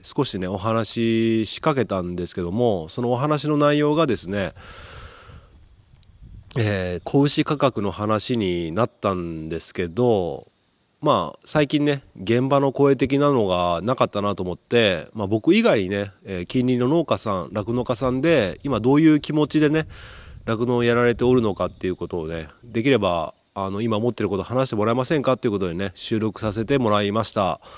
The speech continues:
ですので、えー、十分ほどの音源をね、これから聞いていただきたいと思います。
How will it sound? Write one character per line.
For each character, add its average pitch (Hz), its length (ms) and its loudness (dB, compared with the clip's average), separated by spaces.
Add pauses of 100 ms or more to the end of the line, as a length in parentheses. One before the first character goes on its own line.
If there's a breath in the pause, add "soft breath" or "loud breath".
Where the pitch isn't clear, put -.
(640 loud breath)
で 135 80 2
す - 100 -6
の 107 100 4
で、 90 360 0 (100)
え 90 200 -2
ー、 92 40 -4
十 113 120 0
分 151 180 4
ほ 147 100 2
ど 151 140 4
の 143 100 2
音 143 100 2
源 120 240 2
を - 0 -
ね、 92 100 -4
こ 104 120 -6
れ 98 100 0
か 101 120 -2
ら 101 100 -2
聞 104 180 -2
い 95 60 -2
て 104 100 0
い 98 60 0
た 107 80 -2
だ 104 100 0
き - 100 -18
た 127 120 2
い 113 80 2
と 87 280 -4 (220)
思 120 220 2
い 107 40 0
ま 101 160 0
す。 - 420 -12